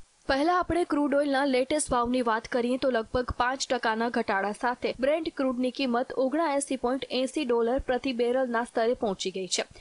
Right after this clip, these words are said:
બીજી તરફ ડબલ્યુટીઆઈની કિંમત પણ ઘટીને લગભગ પંચોતેર પોઇન્ટ બાસઠ ડોલર પ્રતિ બેરલ થઈ ગઈ છે. ક્રૂડ ઓઇલના ભાવમાં આ ઘટાડા બાદ કિંમતો ત્રણ મહિનાના સૌથી નીચલા સ્તરે પહોંચી ગઈ છે.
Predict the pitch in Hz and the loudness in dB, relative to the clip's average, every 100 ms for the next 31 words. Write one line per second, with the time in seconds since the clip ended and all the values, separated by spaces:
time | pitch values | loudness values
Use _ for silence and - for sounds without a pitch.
0 | - - 226 226 220 226 240 - 233 254 | -20 -8 -4 0 0 0 0 -2 -2 0
1 | 294 339 311 277 262 269 262 254 240 247 | 2 2 2 2 2 0 0 0 0 0
2 | 247 269 254 240 262 240 226 220 - 247 | -2 0 0 -2 0 0 0 0 -2 -4
3 | 202 - - - 262 262 269 330 339 - | -4 -10 -20 -4 -2 0 0 0 -2 -2
4 | 262 269 269 226 240 247 302 269 247 240 | -2 0 -2 0 0 0 -4 0 0 2
5 | 240 254 247 262 226 240 233 269 269 196 | 0 -2 -2 -2 0 0 0 -2 -2 -4
6 | - 175 - - - - - - 233 233 | -4 -6 -4 -4 -8 -20 -12 -2 2 4
7 | 254 269 269 247 247 233 254 247 240 247 | 2 2 0 2 2 2 0 0 0 0
8 | 247 220 214 226 247 247 262 262 277 254 | 2 0 2 0 -2 -2 -2 0 2 0
9 | 269 277 294 311 262 262 247 220 254 - | 0 0 2 2 2 2 0 0 0 0
10 | 247 247 269 247 233 254 233 - 202 247 | -2 0 -2 -2 -2 -2 -2 -2 -2 0
11 | 220 180 - 185 180 - | -2 -4 -4 -6 -4 -4